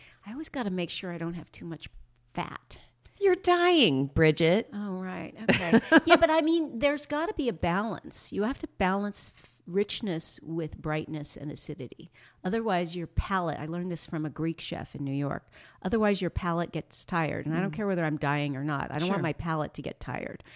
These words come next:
Speaker 1: So I wanna balance out my duck confit with maybe some gazpacho.
Speaker 2: Mm, mm-hmm.
Speaker 1: So I get the brightness and the rawness and the, and the,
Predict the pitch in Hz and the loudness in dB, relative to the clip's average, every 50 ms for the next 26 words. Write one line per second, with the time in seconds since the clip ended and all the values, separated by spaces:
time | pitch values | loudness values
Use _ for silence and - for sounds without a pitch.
0 | - - - _ - - - 196 180 170 170 - - 170 170 185 190 196 196 160 | -20 -20 -20 _ -10 0 4 6 6 6 6 4 2 -2 0 0 2 0 0 -2
1 | 147 139 175 180 185 185 190 185 175 - - 196 185 180 170 - - 170 160 151 | 0 0 2 2 2 2 2 0 -2 0 2 2 4 4 4 2 0 -2 -2 -2
2 | 147 147 143 - - _ _ _ _ _ _ _ - 185 180 180 - - - _ | -2 -2 -4 -6 -10 _ _ _ _ _ _ _ -4 -2 0 0 -2 -4 -14 _
3 | - - 190 180 170 160 - - 220 220 165 147 - - - - _ _ _ _ | -6 -2 -2 -2 -2 -2 -4 -2 -2 0 0 -2 -4 -8 -16 -18 _ _ _ _
4 | _ _ _ _ _ _ _ _ _ _ _ _ _ - 170 170 170 160 156 160 | _ _ _ _ _ _ _ _ _ _ _ _ _ 0 2 4 4 4 2 0
5 | - - - - - _ _ _ _ _ _ _ _ _ _ _ _ _ _ _ | -6 -14 -18 -20 -20 _ _ _ _ _ _ _ _ _ _ _ _ _ _ _
6 | _ _ _ _ _ _ _ _ _ 175 185 180 165 190 160 - - 175 170 160 | _ _ _ _ _ _ _ _ _ 0 0 2 2 0 -4 -2 -4 -4 -4 -2
7 | 165 156 - - - 165 156 160 156 - - - - - - - - _ _ _ | -4 -4 -6 -6 -4 -4 -4 -4 -4 -6 -10 -12 -10 -14 -16 -16 -18 _ _ _
8 | 151 139 131 123 120 131 - - 151 139 131 139 139 135 131 139 - _ _ _ | -6 -4 -4 -6 -8 -12 -8 -6 -6 -4 -4 -4 -4 -4 -6 -8 -10 _ _ _
9 | _ _ - _ _ - - 196 175 170 - 170 - - 165 143 - 170 165 170 | _ _ -20 _ _ -10 -4 -2 -2 -2 -2 -4 -6 -6 -10 -8 -4 0 2 4
10 | 185 208 - - 175 151 147 160 - - - - - - 175 160 160 156 151 143 | 4 2 2 0 -4 -4 -4 -6 -8 -8 -12 -12 -10 -6 -4 -4 -2 -2 -2 -2
11 | 151 156 156 165 170 170 165 151 135 143 - - - - - 143 147 - 73 - | -2 0 2 2 2 2 0 -2 -4 -6 -8 -10 -10 -10 -8 -8 -8 -8 -10 -10
12 | - 147 143 139 135 131 | -10 -8 -6 -6 -8 -8